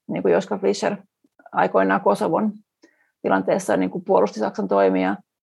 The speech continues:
Niin että koetaan, että Saksalla on niin kuin erilainen vastuu tässä kuin sit vaikka Ranskalla ja Italialla. Eihän me kuulla niin kuin yhtä paljon kritiikkiä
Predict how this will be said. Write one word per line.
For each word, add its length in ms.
Niin 160
että 440
koetaan, 320
että 120
Saksalla 340
on 100
niin 160
kuin 300
erilainen 600
vastuu 720
tässä 520
kuin 120
sit 140
vaikka 240
Ranskalla 440
ja 80
Italialla. 680
Eihän 220
me 80
kuulla 240
niin 220
kuin 140
yhtä 120
paljon 180
kritiikkiä 680